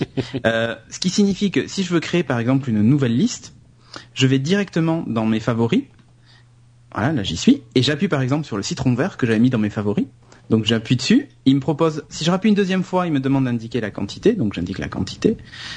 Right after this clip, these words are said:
Speaker 2: Donc un citron vert, je fais OK, et voilà, et c'est ajouté à ma liste en fait en deux clics.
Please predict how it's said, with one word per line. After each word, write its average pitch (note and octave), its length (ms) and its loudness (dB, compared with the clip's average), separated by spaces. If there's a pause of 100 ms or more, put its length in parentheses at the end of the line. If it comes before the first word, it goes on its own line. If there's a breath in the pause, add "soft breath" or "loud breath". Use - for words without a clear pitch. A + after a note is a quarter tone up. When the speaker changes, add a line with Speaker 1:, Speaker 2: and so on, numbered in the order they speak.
(140 loud breath)
Speaker 2:
Donc F#2+ 220 0
un A2+ 80 0
citron A#2 420 0
vert, G#3+ 320 0
je - 100 2
fais G#2+ 140 0
OK, G#2+ 240 2
et G3+ 340 0
voilà, A#2 300 0
et A#2+ 60 -6
c'est - 100 -4
ajouté C#3 260 0
à D3+ 40 2
ma B2+ 120 0
liste C#3 200 -2
en G#2 80 -2
fait D3 260 -2
en G#2+ 220 -2
deux C#3+ 160 4
clics. C#3 320 -4